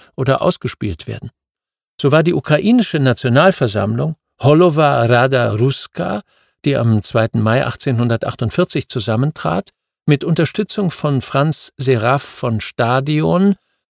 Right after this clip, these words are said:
dem Statthalter von Galizien, als Gegengewicht zur nationalistischen Agitation der Polen, deren Nationalrat Rada Narodowa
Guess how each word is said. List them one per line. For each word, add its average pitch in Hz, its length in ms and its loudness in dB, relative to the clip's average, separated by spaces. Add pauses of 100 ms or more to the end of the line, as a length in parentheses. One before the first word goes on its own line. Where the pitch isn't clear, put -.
dem 95 300 0
Statthalter 113 640 -2
von 113 180 -2
Galizien, 143 600 -2 (400)
als - 220 -2 (140)
Gegengewicht 147 800 0
zur 156 140 -4
nationalistischen 143 840 0
Agitation 143 600 -2
der 143 100 2
Polen, 110 600 0 (360)
deren 139 200 6
Nationalrat 143 920 2 (300)
Rada 127 680 4
Narodowa 117 960 2